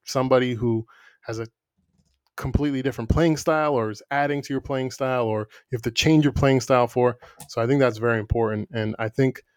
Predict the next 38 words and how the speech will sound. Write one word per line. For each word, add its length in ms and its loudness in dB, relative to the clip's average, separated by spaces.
hey, 340 2
they, 200 -2
they've 260 -2
identified, 580 2
hey, 140 0
if 140 -4
we 80 -8
get 160 0
people 260 0
in 120 0
before 280 -2
preseason, 640 0
we 140 -2
get 120 4
a 60 2
little 260 0
leg 220 -2
up. 200 0
We 100 -2
get 120 2
a 40 2
little 240 2
head 260 -4
start. 420 0
You 140 -4
know, 200 -6
the 180 -6
engine 380 4
starts 400 0
a 40 -6
little 320 -2
earlier. 360 -2
It's 140 -10
a 60 -6
little 200 0
warmer. 440 2
We 140 -6
can, 220 -2